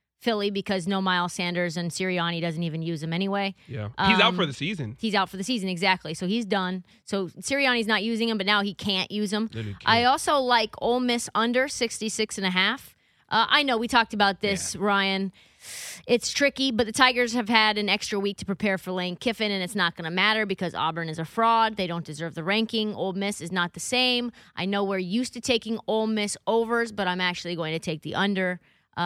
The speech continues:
Speaker 1: I think the over's wildly o-, optimistic. So I've hammered the under two weeks in a row. I think this is a safe bet. I also like, no, love Ole Miss plus three as well, and on the
Speaker 2: Okay.
Speaker 1: money line.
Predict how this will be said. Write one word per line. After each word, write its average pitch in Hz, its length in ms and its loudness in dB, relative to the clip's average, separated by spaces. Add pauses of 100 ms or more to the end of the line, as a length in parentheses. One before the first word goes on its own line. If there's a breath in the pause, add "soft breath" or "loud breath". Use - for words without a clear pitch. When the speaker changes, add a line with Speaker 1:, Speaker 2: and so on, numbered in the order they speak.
Speaker 1:
I - 40 -4
think 180 180 -6
the 147 80 -6
over's 165 300 -6
wildly 170 460 0
o-, 143 260 -2
optimistic. 165 600 -4
So 175 100 -2
I've 165 100 -2
hammered 233 340 -2
the 220 80 2
under 202 400 0
two 294 200 -6
weeks 294 200 -4
in 269 60 -4
a 240 60 0
row. 214 280 2 (200)
I 185 60 -2
think 196 180 -2
this 185 120 -6
is 180 60 -6
a 180 100 -2
safe 185 320 -4
bet. 214 240 0 (260)
I 220 100 2
also 240 280 2
like, 214 560 0 (280)
no, 262 260 4
love 214 500 2
Ole 226 160 2
Miss 214 240 -2
plus - 320 -2
three 226 320 0
as 190 160 -4
well, 208 300 2
and 208 180 -2
on 214 120 2
the 208 40 -2
Speaker 2:
Okay. 208 40 0
Speaker 1:
money 202 180 0
line. 196 300 0